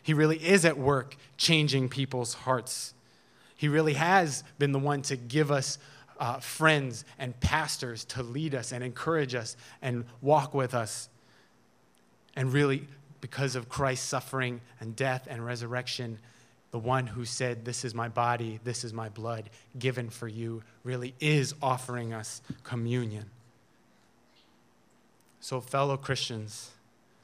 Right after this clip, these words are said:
fellow sheep of the Good Shepherd,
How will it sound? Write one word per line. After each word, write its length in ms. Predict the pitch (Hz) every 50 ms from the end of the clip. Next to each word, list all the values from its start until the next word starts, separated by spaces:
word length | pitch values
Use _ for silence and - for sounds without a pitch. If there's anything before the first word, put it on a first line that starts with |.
| _ _ _ _ _ _ _ _ _ _ _ _ _
fellow 400 | - - 139 139 139 135 135 127
sheep 460 | - - - - 160 147 151 151 - - - - - - - _ -
of 160 | 135 123 113
the 80 | 120 123
Good 380 | 117 - 135 135 127 120 131 - - - - _
Shepherd, 420 | - - 135 127 131 107 104 101